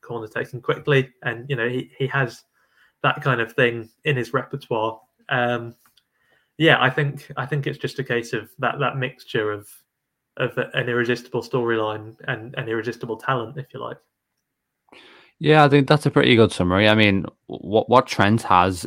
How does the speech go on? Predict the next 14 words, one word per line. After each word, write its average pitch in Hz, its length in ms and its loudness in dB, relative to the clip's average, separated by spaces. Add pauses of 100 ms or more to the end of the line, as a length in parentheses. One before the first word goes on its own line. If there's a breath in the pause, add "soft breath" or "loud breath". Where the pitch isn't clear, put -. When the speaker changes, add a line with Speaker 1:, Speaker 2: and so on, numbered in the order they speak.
Speaker 2:
is 92 220 -2
kind 92 220 -2
of 87 100 -4
the 90 80 -6
combination 87 640 -2
of, 87 260 -4 (840 soft breath)
of 87 140 -2
the 98 80 -2
numbers 87 560 -2
that 95 180 0
he 92 60 -4
can 90 160 -6
put - 120 -4
up, - 280 -4